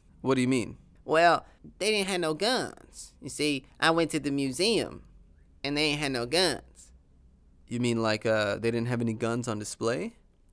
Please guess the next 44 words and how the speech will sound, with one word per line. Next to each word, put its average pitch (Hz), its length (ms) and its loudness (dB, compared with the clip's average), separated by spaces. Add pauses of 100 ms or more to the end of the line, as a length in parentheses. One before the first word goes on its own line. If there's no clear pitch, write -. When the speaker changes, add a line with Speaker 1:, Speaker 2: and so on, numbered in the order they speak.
(260)
Speaker 2:
Yeah, 190 220 2
they 147 80 0
ain't 190 160 0
had 190 100 -2
no 202 100 -4
guns 226 320 -2
on 113 120 -4
display. 107 340 -6
I 156 140 -2
just 147 160 -8
didn't 135 180 -4
understand. 123 520 -6
How, 131 200 -8
how 180 500 -4 (520)
can 151 220 -2
you 151 140 0
not 151 200 2
have 131 260 -6
guns 147 540 -2
in 135 160 -4
a 123 80 -2
museum? 123 580 -4 (220)
Speaker 1:
Maybe 151 220 0
it 185 40 2
wasn't 190 280 -2
a - 20 -6
history 170 360 -8
museum. 101 420 -8
Maybe 143 200 -4
it - 20 -2
was 135 120 -4
an 131 80 -4
art 196 160 -2
museum. - 420 -10 (800)
Speaker 2:
Well, 156 420 2 (960)
guns 220 380 4
are 165 400 4
art, 151 500 -2 (300)
if 170 240 2
you're 120 80 -6
from 135 240 -6
where 131 160 0
I'm 135 240 0
from. 123 260 -6